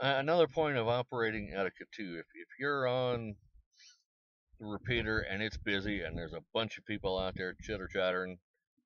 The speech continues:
and the spouse comes in and wants to talk to you about something,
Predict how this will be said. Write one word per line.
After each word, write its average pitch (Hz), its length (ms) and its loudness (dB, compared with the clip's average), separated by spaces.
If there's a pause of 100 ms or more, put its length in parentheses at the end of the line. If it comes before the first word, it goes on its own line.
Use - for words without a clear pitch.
(600)
and 87 460 -4
the 85 40 -10
spouse 113 420 2
comes 104 320 -4
in 101 400 0
and 87 180 -6
wants 95 300 -6
to - 120 -4
talk 101 180 2
to 104 100 -6
you 95 160 -4
about 92 280 0
something, 98 440 -2